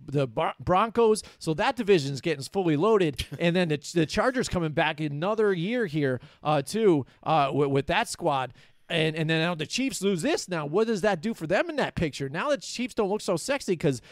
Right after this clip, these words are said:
Speaker 1: they're number one now. It seems to be maybe, well, besides Travis Kelce's gotta be their number one target, but he's not your wide receiver. So you're looking at,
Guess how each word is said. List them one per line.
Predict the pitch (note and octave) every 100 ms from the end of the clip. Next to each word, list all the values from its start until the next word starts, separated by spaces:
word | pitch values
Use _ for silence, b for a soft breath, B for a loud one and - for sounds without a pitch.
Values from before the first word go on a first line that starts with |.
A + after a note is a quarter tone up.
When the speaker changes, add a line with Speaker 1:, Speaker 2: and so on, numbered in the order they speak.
| B
Speaker 1:
they're | G3+
number | G3 B3 A3+
one | D#3+ C4 E4+
now. | F#3 C3+ C#3
It | C3+
seems | - B3 F4+
to | - E3+
be | C#3+ B2
maybe, | A2+ D#3+ B3 C#4+ A3+
well, | D#3 D3
besides | E3 A3 B3 A3 D#3 - b b b
Travis | - A#3+ G#3+ E3+
Kelce's | A#3+ A3+ F#3
gotta | F#3+ E3+
be |
their | D#3
number | D3+ F3
one | D3 -
target, | A3 C4+ F#3
but | C#3
he's | E3 G3
not | F#3+
your | D3
wide | C3 E3
receiver. | D3+ C3 C4 A#3+
So | - D3+
you're | G3+
looking | C4+ G3 E3
at, | B2+